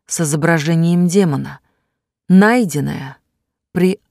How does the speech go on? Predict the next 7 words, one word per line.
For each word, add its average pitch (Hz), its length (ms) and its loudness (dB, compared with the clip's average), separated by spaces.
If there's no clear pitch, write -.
археологических 165 1500 -4
раскопках. - 920 -8
Из 160 200 -2
гравюры 190 540 0
на 147 80 0
нее 139 260 -2
смотрел, 123 580 -10